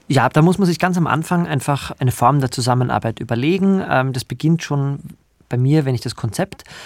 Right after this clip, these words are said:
mache und mir überlege, was für eine Puppenform nutze ich. Ich m-, arbeite meistens und in diesem Fall auch mit der sogenannten lebensgroßen Klappmaulpuppe.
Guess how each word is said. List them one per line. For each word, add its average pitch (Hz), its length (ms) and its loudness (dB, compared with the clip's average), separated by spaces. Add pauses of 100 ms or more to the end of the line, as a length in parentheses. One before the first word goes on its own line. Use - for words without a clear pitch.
(140)
mache 135 380 0
und 131 220 -2
mir 139 80 2
überlege, 127 500 -2 (240)
was - 180 -4
für - 120 -4
eine 131 100 2
Puppenform 127 840 0
nutze 127 360 0
ich. 131 220 -8
Ich - 160 -16
m-, 139 160 -6 (300)
arbeite 147 380 0
meistens 160 560 -2
und 147 120 0
in 135 160 -2
diesem 131 260 0
Fall 110 200 -8
auch 170 320 2 (380)
mit 139 180 0
der 139 80 0
sogenannten 131 440 0
lebensgroßen 117 800 -4
Klappmaulpuppe. 117 880 -4